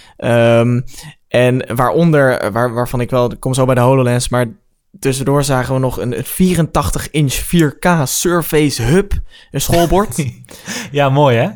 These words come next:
Speaker 1: Ja, ik was er niet echt van onder de indruk. Het was, ehm, je, je zag ook in de foto's, ehm, mensen die ontzettend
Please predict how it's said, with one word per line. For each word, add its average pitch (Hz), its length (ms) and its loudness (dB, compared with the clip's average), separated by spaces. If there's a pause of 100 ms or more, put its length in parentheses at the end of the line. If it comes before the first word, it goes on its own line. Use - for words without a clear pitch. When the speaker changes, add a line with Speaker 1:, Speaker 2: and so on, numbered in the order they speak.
(120)
Speaker 1:
Ja, 139 300 2
ik 135 160 -2
was 143 220 2
er 131 60 2
niet 127 160 0
echt 110 240 -2
van 120 120 -2
onder 120 180 -2
de 117 120 0
indruk. 113 400 -2
Het - 120 -8
was, 135 280 0
ehm, 131 480 4
je, 127 320 0
je 135 80 2
zag 151 220 2
ook 147 100 -2
in 147 120 2
de 139 80 2
foto's, 151 720 2
ehm, 131 400 2 (180)
mensen 139 320 0
die 139 140 2
ontzettend 170 720 2